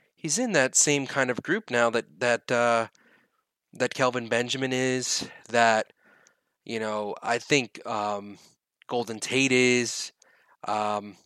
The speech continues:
he's in that group. I think he's behind the, the, uh,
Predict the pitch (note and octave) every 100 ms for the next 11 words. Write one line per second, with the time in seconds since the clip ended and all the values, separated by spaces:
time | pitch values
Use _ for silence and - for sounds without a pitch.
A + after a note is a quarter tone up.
0 | _ - D3+ D#3 E3 C3+ A#2 B2+ - -
1 | G2+ - - _ _ - - A#2 D3+ D3
2 | D#3+ D3+ D3 - C3+ C#3+ C#3+ C3+ B2 B2
3 | A#2+ A#2 A2+ _ _ _ _ _ _ _
4 | - B2 A#2 A#2 A2+ A2 G#2 G#2